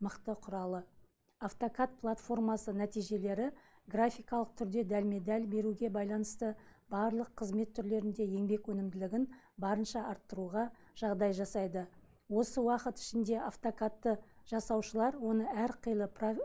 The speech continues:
профильді мамандардың қажеттеріне орналастырып, пайдаланушыға барынша ыңғайлы және икемді болуын көздеп, үнемі жетілдіріп отырады. Суретте көріп отырғандарыңыздай, автокад интерфейсі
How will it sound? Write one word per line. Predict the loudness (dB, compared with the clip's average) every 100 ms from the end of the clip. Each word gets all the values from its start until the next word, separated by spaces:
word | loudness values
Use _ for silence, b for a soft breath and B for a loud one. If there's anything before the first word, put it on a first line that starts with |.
| -4
профильді | 0 0 0 -2 -2
мамандардың | 0 0 0 0 -2 0 0 B B B
қажеттеріне | 0 2 0 0 -2 2 2 2
орналастырып, | 0 2 0 -2 -4 -4 -4 -6
пайдаланушыға | -6 0 0 0 -2 -6 -4 -4 -4 B B -6
барынша | 0 2 0 -2 -2 -2 -2
ыңғайлы | -2 0 0 0 -2 -4 B B -4
және | 2 2 2 -2
икемді | -6 -2 0 0 0
болуын | 0 0 0 -2
көздеп, | -2 -2 0 -2 -4
үнемі | -4 0 0 0
жетілдіріп | -4 -4 -2 -2 -4 -8 b b b
отырады. | -6 -2 -4 -4 -8 -14 -20 _ _ _ _ _ _ _ _ _ _ _ _ b b b b b
Суретте | 0 2 2 0
көріп | 0 2 2
отырғандарыңыздай, | 2 0 0 0 0 0 -2 -2 -2 -2 -2 B B
автокад | -6 -2 -4 0 -2 0
интерфейсі | -2 0 -4 -2 -4 -2 -4